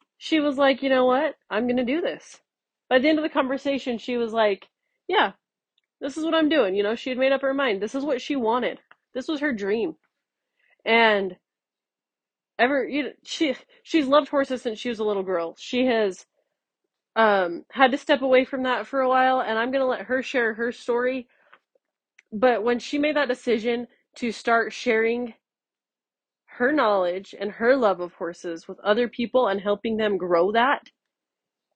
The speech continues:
people started showing up for her. She did not have to drum up lessons.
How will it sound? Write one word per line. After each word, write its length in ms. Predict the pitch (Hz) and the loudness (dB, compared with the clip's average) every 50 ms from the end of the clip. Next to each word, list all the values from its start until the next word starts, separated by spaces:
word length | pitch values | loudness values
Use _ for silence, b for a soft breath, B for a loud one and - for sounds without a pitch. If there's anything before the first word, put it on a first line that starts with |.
| _ _ _ _ _ _ _ _ _ _ _ _ _ _ - - | _ _ _ _ _ _ _ _ _ _ _ _ _ _ -16 -8
people 320 | - - 254 - - 285 269 | 0 0 0 0 0 -2 -2
started 400 | - - 262 240 226 226 214 - | 0 2 2 4 4 2 0 -2
showing 400 | - - 240 208 214 214 202 - | -2 0 0 2 2 2 0 2
up 240 | - 202 - - - _ _ _ _ _ _ _ _ _ _ _ _ | 0 0 0 -2 -10 _ _ _ _ _ _ _ _ _ _ _ _
for 260 | _ - 214 214 202 | _ -4 -2 -2 -2
her. 200 | 185 202 185 175 | 0 -2 -4 -4
She 180 | 185 - - 277 | -4 -4 -4 0
did 160 | 262 277 214 | 0 0 2
not 260 | 220 220 226 202 208 | 4 4 4 4 2
have 140 | 208 220 208 - | -2 -6 -6 -6
to 100 | 233 190 | -8 -6
drum 280 | 165 190 202 208 202 | -2 -2 -2 0 0
up 140 | 190 190 185 | -2 -4 -4
lessons. 540 | - 180 175 180 - 180 170 165 - - _ | -4 -6 -6 -6 -8 -12 -12 -12 -16 -20 _